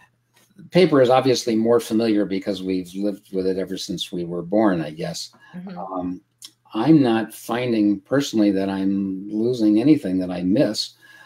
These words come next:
Speaker 1: Um, I do have an active piano studio, and at this point, I would say that eighty percent of the music my students are learning is in SuperScore. The other twenty percent is on paper.
Speaker 2: Mm-hmm.
Speaker 1: And the only reason that the other twenty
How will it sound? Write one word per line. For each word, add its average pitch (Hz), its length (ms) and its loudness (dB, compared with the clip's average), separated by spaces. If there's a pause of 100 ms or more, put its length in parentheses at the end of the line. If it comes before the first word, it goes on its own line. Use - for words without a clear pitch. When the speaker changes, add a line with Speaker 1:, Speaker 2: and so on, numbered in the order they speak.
(160)
Speaker 1:
Um, 98 360 -2 (160)
I 110 120 -4
do 113 220 -2
have 123 140 0
an 113 160 4
active 113 420 -4
piano 123 340 -4
studio, 123 840 2
and 104 160 0
at 101 120 -4
this 117 160 -2
point, 117 420 -4
I 104 100 0
would 101 180 -6
say 107 300 -2
that 101 240 -4
eighty 117 280 -8
percent 113 520 -6
of 101 240 -6
the 98 120 -2
music 107 460 0
my 101 120 -2
students 107 460 -4
are 98 120 -4
learning 113 440 -2 (460)
is 113 220 0
in 110 140 4
SuperScore. 117 960 0
The 95 100 -2
other 101 340 -4 (140)
twenty 113 300 -2
percent 110 520 -4
is 101 120 -8
on 95 200 -2
paper. 123 460 -4 (440)
Speaker 2:
Mm-hmm. 170 180 -16
Speaker 1:
And 294 600 -6
the 104 80 -2
only 113 160 0
reason 110 320 0
that 101 100 0
the 101 80 -6
other 107 140 -2
twenty 107 300 -2